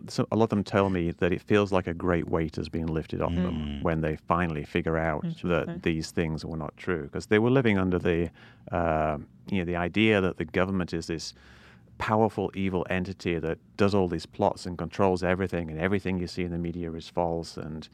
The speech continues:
Speaker 2: Mm.
Speaker 1: you know, some of them even believe that the
Speaker 2: It's exhausting.
Speaker 1: government
Speaker 3: Yeah.
Speaker 1: was targeting them personally.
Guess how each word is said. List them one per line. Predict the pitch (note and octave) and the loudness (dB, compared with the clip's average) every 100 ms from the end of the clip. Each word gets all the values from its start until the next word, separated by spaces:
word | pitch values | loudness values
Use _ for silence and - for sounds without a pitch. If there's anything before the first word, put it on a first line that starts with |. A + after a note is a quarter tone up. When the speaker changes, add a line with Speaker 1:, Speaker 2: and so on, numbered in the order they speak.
| - | -4
Speaker 2:
Mm. | F2 D#2+ | -2 0
Speaker 1:
you | |
know, | D2+ | -2
some | - F#2+ | 0 2
of | |
them | F2 | 2
even | E2+ | -2
believe | E2+ E2+ E2+ D#2 | -4 -4 -4 -4
that | E2+ D#2 | -8 -6
the | E2+ D#2+ F2 | -6 -6 -2
Speaker 2:
It's | |
exhausting. | G#2 F2 F#2+ A#2 - F#2+ | -2 4 4 4 0 0
Speaker 1:
government | G2+ F2+ F3 | 0 2 2
Speaker 3:
Yeah. | F3+ | 2
Speaker 1:
was | F3 | 2
targeting | F#2+ F2 F#2 F2+ | 2 2 -4 -4
them | F2 F2+ | -2 -2
personally. | E2+ F2 F2 - F2+ E2+ F2 | -2 -2 -2 -2 -2 -2 -4